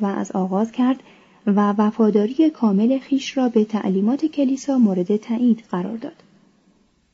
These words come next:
اما بعد دلایل مبارزهٔ جسورانهٔ خود را با پاپ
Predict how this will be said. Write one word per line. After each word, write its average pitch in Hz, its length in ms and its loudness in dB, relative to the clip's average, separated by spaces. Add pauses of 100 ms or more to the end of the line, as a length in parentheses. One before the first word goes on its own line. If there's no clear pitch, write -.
(200)
اما 196 240 2
بعد 240 380 -2 (340)
دلایل 226 520 6
مبارزهٔ 220 640 4
جسورانهٔ 214 640 2
خود 277 320 0
را 262 140 4
با 196 200 0
پاپ 190 360 -4